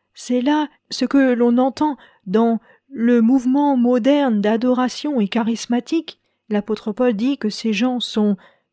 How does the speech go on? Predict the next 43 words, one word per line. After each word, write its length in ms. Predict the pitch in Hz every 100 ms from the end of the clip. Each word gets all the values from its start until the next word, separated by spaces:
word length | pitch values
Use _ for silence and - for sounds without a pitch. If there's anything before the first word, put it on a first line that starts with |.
| 190
de 120 | 202
la 160 | 196
chair, 480 | 202 - 277 254 -
mondains, 680 | 170 196 247 262 240 294 262 - _ _ _ _ _ _ _ _
comme 220 | 269 269
les 100 | 254
faux 280 | - 269 247
enseignants 600 | 240 - 247 269 277 269 _ _ -
à 80 | 190
Corinthe, 720 | - 220 247 269 220 - _ _ _ _ _ _ -
des 180 | 190 220
gens 240 | 240 240
qui 220 | - 220 -
aiment 260 | 226 226
être 200 | 196 -
applaudis 640 | 196 - 220 220 190 285 277 -
et 60 |
qui 160 | 202 240
se 120 | -
mettent 280 | 226 254 247
en 120 | 214
avant 260 | 220 240 262
et 80 | 214
qui 160 | 233
se 140 | - 220
vantent. 540 | 196 247 262 220 - _ _ _ _ _ _ _ _ _
Se 180 | - 226
mesurant 680 | 208 202 262 247 254 254 247
eux-mêmes 340 | 240 240 254 220
par 200 | 202 214
eux-mêmes 320 | 214 247 233
et 100 | 214
en 60 |
se 140 | 214 233
comparant 540 | 226 269 269 254 262
eux-mêmes 380 | 247 247 269 254
avec 320 | 220 220 220
eux-mêmes, 320 | 233 226 247 -
ils 240 | 214 208
se 160 | - 214
montrent 400 | 208 226 - -
sans 420 | - 226 220 202
intelligence. 920 | 196 - 196 190 190 185 185 190 -